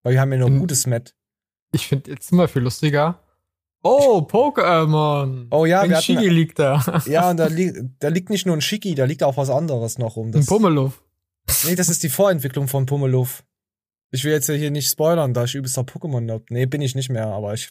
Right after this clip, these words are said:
Speaker 1: war in der Kindheit.
Speaker 2: Oder
Speaker 1: Das ist
Speaker 2: ist es ein
Speaker 1: Jigglypuff.
Speaker 2: Kirby?
Speaker 1: Das ist Jigglypuff. Das ist die Vorentwicklung.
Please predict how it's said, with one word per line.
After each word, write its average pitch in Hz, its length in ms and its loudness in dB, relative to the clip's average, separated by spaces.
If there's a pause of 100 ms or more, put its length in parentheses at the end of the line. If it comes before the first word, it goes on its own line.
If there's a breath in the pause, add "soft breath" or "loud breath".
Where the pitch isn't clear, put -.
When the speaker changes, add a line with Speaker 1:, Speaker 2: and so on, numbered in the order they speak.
Speaker 1:
war 113 300 -4
in 123 140 -10 (100)
der 127 100 0
Kindheit. 135 340 -6
Speaker 2:
Oder 170 180 2 (380 loud breath)
Speaker 1:
Das 143 140 0
ist 160 80 0
Speaker 2:
ist - 140 2
es 170 100 0
ein 160 60 4
Speaker 1:
Jigglypuff. 131 280 2
Speaker 2:
Kirby? 113 200 0 (260)
Speaker 1:
Das 127 140 -6
ist 135 200 -6
Jigglypuff. - 380 -10 (220)
Das 127 160 -2
ist - 100 -6
die 143 60 -6
Vorentwicklung. 135 600 -4